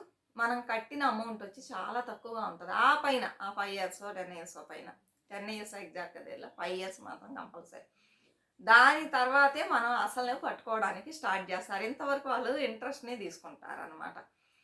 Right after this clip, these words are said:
ఈ లెక్కలన్నీ తెలియకుండా వీళ్ళు వెళ్ళి బ్యాంక్లో పోట్లాడతారు. "ఏంటి ఇలా అన్నీ చెప్తున్నారు? ఇంతే కదా లెక్కలు, మీరెందుకు ఇలా చెప్తున్నారంటే," అప్పుడు కూర్చోబెట్టి వివరిస్తారు. "ఇంత ఇంట్రెస్ట్, ఇంత పట్టుకున్నాము ఇన్ని సంవత్సరాలకి, అప్పుడు మీకు ఎంత ఉంది చూడండి" అంటే,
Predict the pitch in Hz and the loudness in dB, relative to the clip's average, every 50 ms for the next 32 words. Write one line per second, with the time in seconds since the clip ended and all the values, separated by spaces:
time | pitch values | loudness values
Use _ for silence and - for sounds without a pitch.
0 | _ _ _ _ - 277 320 320 311 302 302 294 277 269 254 240 233 226 220 214 | _ _ _ _ -4 -2 2 2 2 4 4 6 6 6 6 6 0 0 0 0
1 | 214 220 214 220 220 214 220 220 214 214 208 208 208 214 214 196 196 196 202 214 | 0 0 -2 -2 -6 -8 -8 -6 -6 -6 -6 -8 -8 -8 -6 -4 -4 -4 -4 -6
2 | 220 220 - 220 302 330 - _ _ _ 233 233 233 233 233 214 - - 185 180 | -8 -12 -12 -12 -12 -12 -14 _ _ _ -6 -4 -4 -2 -2 -2 -2 -2 -6 -8
3 | 180 190 202 233 254 269 254 240 220 214 220 226 233 240 214 214 196 - _ 196 | -6 -4 -2 -2 -2 -2 -4 -6 -6 -4 -4 -4 -4 -8 -10 -12 -14 -16 _ -16
4 | 185 185 180 175 165 - - _ _ _ _ _ _ _ _ 214 240 262 262 320 | -14 -12 -10 -12 -12 -12 -16 _ _ _ _ _ _ _ _ -6 -6 -4 -2 2
5 | 285 277 269 233 196 190 185 190 202 190 - 240 240 208 185 180 185 208 233 254 | 2 4 4 4 4 4 2 2 0 -2 -4 -4 -4 -4 -6 -6 -6 -2 0 2
6 | 269 262 254 233 240 - 220 214 190 185 185 185 - - _ 214 202 196 190 180 | 2 2 0 -4 -8 -8 -6 -6 -4 -4 -6 -8 -10 -12 _ -18 -14 -12 -12 -12
7 | 180 180 214 285 302 294 - - - 277 269 - 262 233 196 202 202 247 233 220 | -12 -12 -12 -14 -16 -16 -18 -14 -12 -12 -10 -8 -8 -8 -8 -8 -10 -10 -8 -8
8 | 208 190 208 208 202 - - _ 160 151 - - _ _ _ _ _ _ _ 208 | -8 -8 -8 -10 -12 -14 -14 _ -12 -12 -12 -12 _ _ _ _ _ _ _ -16
9 | 202 208 202 - 240 240 214 190 196 196 220 214 214 - - - - _ _ _ | -16 -16 -8 -6 -4 -4 -4 -4 -8 -12 -14 -14 -16 -16 -18 -20 -20 _ _ _
10 | _ _ _ _ _ _ _ _ _ _ _ _ _ _ _ 220 214 220 214 233 | _ _ _ _ _ _ _ _ _ _ _ _ _ _ _ -14 -10 -6 -2 -2
11 | 220 220 - - 254 254 233 220 185 175 170 170 214 214 220 220 220 247 226 220 | -2 -2 -2 -2 0 2 2 2 0 -2 -4 -6 -6 -4 -4 -4 -4 -6 -6 -6
12 | 220 220 254 226 202 185 180 - - - 202 208 208 254 254 240 233 220 214 220 | -6 -6 -4 -4 -2 -4 -4 -8 -8 -8 -8 -6 -6 -6 -8 -6 -6 -6 -6 -6
13 | 214 214 214 220 254 240 220 202 185 - 226 220 226 220 226 214 202 190 185 190 | -6 -8 -6 -6 -6 -6 -6 -6 -8 -8 -6 -6 -6 -6 -8 -10 -10 -12 -14 -14
14 | 190 202 214 226 - 320 | -12 -12 -14 -14 -14 -16